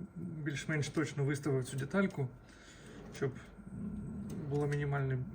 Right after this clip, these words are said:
биття. І тепер мені потрібно оцю поверхню, оцю торцеву та внутрішню проточити за одну установку. Тоді ця деталь,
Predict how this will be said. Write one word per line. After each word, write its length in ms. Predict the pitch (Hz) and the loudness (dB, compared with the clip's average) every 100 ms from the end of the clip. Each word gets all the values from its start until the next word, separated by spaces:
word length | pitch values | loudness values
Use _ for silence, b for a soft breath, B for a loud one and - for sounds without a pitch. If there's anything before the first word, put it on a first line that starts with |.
| 143 | -2
биття. 400 | 143 - 135 117 B B B - | -2 2 2 2 B B B -10
І 40 | 139 | -6
тепер 260 | 135 165 | -2 0
мені 180 | 156 147 | 2 2
потрібно 480 | 139 139 151 139 135 B B B B B - | 2 2 2 4 4 B B B B B -6
оцю 160 | 127 202 | 2 2
поверхню, 640 | - 165 165 147 - 143 139 B B - | 4 6 6 4 2 2 0 B B -4
оцю 220 | 131 135 - - - - - - - - | 0 -2 -4 -12 -14 -16 -20 -18 -14 -4
торцеву 520 | - 135 - 156 214 208 B B B B - | -2 -2 2 6 6 4 B B B B -4
та 120 | 139 | 2
внутрішню 460 | 139 190 175 135 139 | 6 8 6 4 2
проточити 480 | - 139 139 190 - | 2 0 2 2 4
за 120 | 139 | 6
одну 220 | 139 156 | 6 6
установку. 560 | 139 - 143 120 117 135 | 2 4 6 6 2 -2
Тоді 340 | 139 147 170 B B B B B B - - 131 | 0 4 2 B B B B B B -20 -12 -4
ця 140 | 151 | 0
деталь, 340 | 143 143 190 | 2 4 4